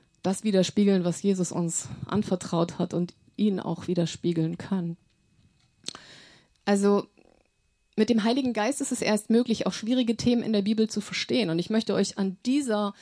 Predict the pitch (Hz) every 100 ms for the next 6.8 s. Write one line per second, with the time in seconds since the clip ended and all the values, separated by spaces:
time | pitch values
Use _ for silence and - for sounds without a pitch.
0 | - - 220 214 196 254 - 170 175 -
1 | 240 214 180 - - 190 185 185 190 175
2 | - 190 185 - 220 214 196 196 196 -
3 | - 247 - 160 160 - - - - 302
4 | - 196 175 - 262 277 277 - - -
5 | 302 320 330 - 233 226 - 208 220 269
6 | 240 214 208 208 196 196 247 226